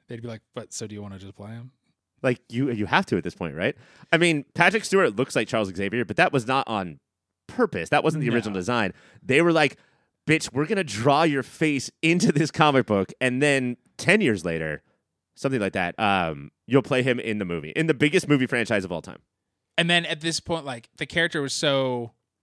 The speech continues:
Speaker 1: well-loved and people knew Samuel Jackson that now in the six one six, it's Nick Fury Junior
Speaker 2: Yeah.
Speaker 1: is the, uh, Hasselhoff's Fury's son.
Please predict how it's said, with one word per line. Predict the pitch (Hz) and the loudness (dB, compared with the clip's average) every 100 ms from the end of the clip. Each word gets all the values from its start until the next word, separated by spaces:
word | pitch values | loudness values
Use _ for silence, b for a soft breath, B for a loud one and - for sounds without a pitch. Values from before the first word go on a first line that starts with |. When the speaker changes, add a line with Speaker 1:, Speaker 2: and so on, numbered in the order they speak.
| _ _ | _ _
Speaker 1:
well-loved | 143 135 127 151 143 123 | -6 -4 -2 0 0 -4
and | 131 | -10
people | 139 127 123 | -10 -10 -10
knew | 127 123 117 110 107 - | -10 -10 -12 -14 -18 -10
Samuel | 156 135 123 | -8 -6 -2
Jackson | 151 151 131 | 0 0 -4
that | 131 120 | -8 -6
now | 139 135 127 | -4 -2 -4
in | 131 139 131 | -6 -10 -8
the | 127 120 | -8 -8
six | 113 165 - | -6 -6 -6
one | 143 127 | -8 -4
six, | 170 143 - | -2 -2 -4
it's | 120 - | -10 -6
Nick | 147 - | -8 -8
Fury | - 151 135 120 | -4 -2 -2 -4
Junior | 117 135 127 113 104 - _ _ _ _ _ - | -6 -8 -6 -10 -12 -18 _ _ _ _ _ -8
Speaker 2:
Yeah. | 135 | -4
Speaker 1:
is | 147 131 127 | -2 -2 -4
the, | 139 131 127 120 120 | -4 -4 -4 -8 -8
uh, | 123 117 | -8 -8
Hasselhoff's | 110 156 160 147 143 139 - - | 0 4 4 2 0 0 -2 -6
Fury's | - 139 135 127 123 | -2 0 0 -2 -4
son. | - 127 113 | -2 -4 -4